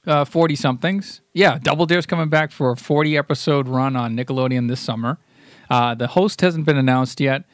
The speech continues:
I'm sure Mark Summers will probably make some sort of a cameo or something. Mark Summers is the host of Double Dare, the original host. He, you know, is a successful T V producer now, and he's not, you know, M C'ing as much as he used to, but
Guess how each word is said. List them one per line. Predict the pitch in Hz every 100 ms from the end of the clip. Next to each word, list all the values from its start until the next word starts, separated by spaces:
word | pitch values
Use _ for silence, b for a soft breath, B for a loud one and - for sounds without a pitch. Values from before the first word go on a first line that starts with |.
| b b
I'm | 143
sure | - 170 165 151 -
Mark | 147 139 139
Summers | - 139 135
will | 127
probably | 165 131 127 123
make | 123 120
some | 131
sort | 127 135
of | 120
a |
cameo | 113 - 131 127 127 123 123 123
or | 120 113
something. | 117 123 120 123 B B B B B B
Mark | 175 214
Summers | - 196 165
is | 135
the | 127
host | 139 151 131
of |
Double | 123 117 117
Dare, | 110 110
the | 110
original | 110 113
host. | 120 117 151 - b b b
He, | - 156 160 151 147 147 _ -
you | 151
know, | 123
is | 120
a | 120 - _
successful | - 156 165 139 - 143 123
T | 117 - 143
V | 147
producer | 151 143 139 147
now, | 135 131 127 127 127
and | 120 120
he's | 120
not, | 131 120 110 -
you | 143
know, | 117 117 -
M | 143 135
C'ing | - 143 131
as | 120 127
much | 113 117
as |
he | 117
used | 117 113 117
to, | 120 120
but | 127 160 -